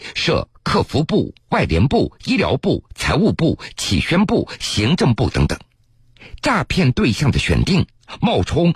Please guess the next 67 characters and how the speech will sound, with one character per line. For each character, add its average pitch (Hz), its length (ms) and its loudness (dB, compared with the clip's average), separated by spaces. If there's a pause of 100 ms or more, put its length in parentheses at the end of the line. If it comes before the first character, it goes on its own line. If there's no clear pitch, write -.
所 - 180 -2
谓 95 160 0
国 110 220 0
际 131 140 -2
专 147 160 2
家 151 140 0
教 147 220 0
授 127 180 -2
的 139 100 -2
包 180 180 0
装， 214 260 2 (220)
以 101 100 2
及 113 160 0
工 214 200 2
作 - 160 2
人 117 200 2
员 110 140 2
的 117 100 2
统 64 260 0
一 143 80 0
培 - 200 0
训， 214 260 2 (120)
那 - 140 2
都 131 240 2
有 - 320 -4
一 78 160 -2
套 - 180 -2
流 62 180 0
程。 - 160 -4 (1000)
通 240 160 0
过 185 140 2
各 165 160 0
地 127 140 0
代 139 120 0
理 62 140 -6
商 147 260 2 (140)
选 82 280 0
定 113 200 2
一 - 120 0
些 120 180 -2
下 117 260 -2
线 101 200 0
的 73 100 2
美 62 120 0
容 - 180 2
院， 165 220 0 (160)
锁 101 260 0
定 170 220 2 (160)
那 151 80 0
些 131 160 -2
有 101 180 -2
经 214 220 0
济 120 160 0
实 101 220 -2
力 170 340 0
和 82 160 -2
消 190 220 0
费 180 120 0
能 73 240 0
力、 156 200 0 (180)
注 220 200 2
重 - 180 2
身 208 240 2
体 - 140 -6
的 - 100 -6
保 98 200 -2
养、 - 200 -2